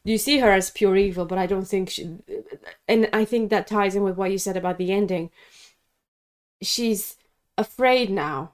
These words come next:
She's, she's, she's crossed that line, and she's afraid now. With all the makeup and all the masks that she's put on over the years to make her look like a kabuki, um, player, she's now afraid, and you see,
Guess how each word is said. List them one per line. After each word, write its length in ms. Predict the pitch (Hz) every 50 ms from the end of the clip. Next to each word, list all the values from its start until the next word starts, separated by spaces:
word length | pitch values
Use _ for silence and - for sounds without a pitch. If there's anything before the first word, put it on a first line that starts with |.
| _ _ _ _ _ _ _ _ _
She's, 340 | _ - - 214 196 180 190 -
she's, 380 | 202 - 214 202 - - - -
she's 200 | 214 208 208 -
crossed 420 | - 233 226 214 202 - - -
that 240 | 214 208 190 - -
line, 360 | 208 214 214 208 190 185 175
and 120 | 185 185
she's 200 | - 202 190 175
afraid 460 | 180 - - - 202 202 202 190 180 151
now. 380 | 156 151 135 - - 170 - _ _ _ _ _ _ _ _ _ _ _ _ _ _ _ _ _
With 160 | 185 196 196
all 180 | 196 208 220 208
the 120 | 214 208
makeup 500 | 214 202 202 202 196 - - 180 175 -
and 80 | 175 -
all 200 | 175 185 190 196 190
the 80 | 196
masks 480 | 202 190 185 185 185 180 - - - -
that 140 | 175 160 175
she's 180 | - 185 - -
put 260 | - 190 180 - -
on 260 | 175 175 180 170 160
over 240 | 151 185 180 170 175
the 120 | 170 185
years 600 | 175 180 190 180 165 - 110 - 170 - - - _ _
to 80 | - 180
make 260 | 180 175 165 165 -
her 80 | 185 165
look 180 | 165 165 160 170
like 140 | 156 165
a 220 | 165 - _ _ 170
kabuki, 600 | 165 185 185 180 - - - - - 107 170 - - - - - - - _ _ _ -
um, 560 | - 180 175 170 165 160 143 98 - - - _ _ _ _
player, 560 | - - 202 190 180 175 170 160 151 156 170 - _ _ _ _ _ _
she's 480 | - - - - 202 208 208 190 175 -
now 320 | 190 196 185 180 170 170
afraid, 720 | - - 170 - - - 185 185 180 170 165 160 160 - - - _ _ _ -
and 180 | 165 170 190
you 80 | 165 175
see, 200 | - - -